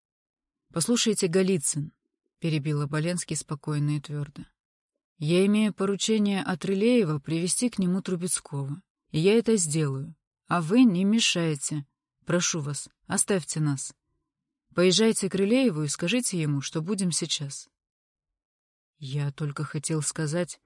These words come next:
«Ступайте же, Голицын, ступайте. Делайте, что вам говорят». «Это что ж, приказание?» «Да, приказание».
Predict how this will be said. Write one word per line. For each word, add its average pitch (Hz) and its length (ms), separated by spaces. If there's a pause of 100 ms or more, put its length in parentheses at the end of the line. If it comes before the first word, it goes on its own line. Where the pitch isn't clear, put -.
(640)
«Ступайте 220 640
же, 165 140
Голицын, 165 500
ступайте. 190 640 (460)
Делайте, 208 520
что 175 220
вам 190 180
говорят». 180 540 (1080)
«Это 143 280
что 151 280
ж, - 140
приказание?» 160 720 (720)
«Да, 160 260
приказание». 160 800